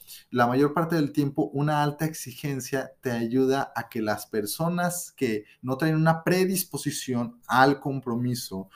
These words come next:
una predisposición a la adaptación, al aprendizaje, al crecimiento, entonces automáticamente se releguen, eh,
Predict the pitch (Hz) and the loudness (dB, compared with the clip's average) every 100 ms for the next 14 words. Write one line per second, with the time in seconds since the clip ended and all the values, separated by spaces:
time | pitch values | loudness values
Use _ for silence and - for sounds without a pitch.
0 | - - 127 135 156 160 160 160 151 - | -16 -4 -2 2 4 4 4 -2 -4 -2
1 | 135 - 120 127 131 131 123 - 127 - | -4 -2 0 2 4 2 -2 -4 -6 -4
2 | 117 113 117 - - - 113 123 131 127 | -4 -4 -6 -12 -20 -4 6 6 6 4
3 | 135 123 - 120 110 - - 113 127 127 | 0 -2 -2 -2 -2 -8 -8 -4 -4 -2
4 | 156 156 131 107 110 - 117 113 117 127 | -6 -4 -4 -4 -6 -6 -8 -8 -8 -6
5 | 127 120 113 117 127 - 120 120 117 143 | -8 -6 -6 -6 -6 -6 -4 -4 0 -2
6 | 147 - - - 117 120 120 120 113 110 | -2 -14 -12 -2 2 2 0 -2 0 2
7 | 113 117 127 143 _ _ _ _ 98 98 | 0 0 -4 -6 _ _ _ _ -10 -10
8 | 95 101 - | -8 -10 -14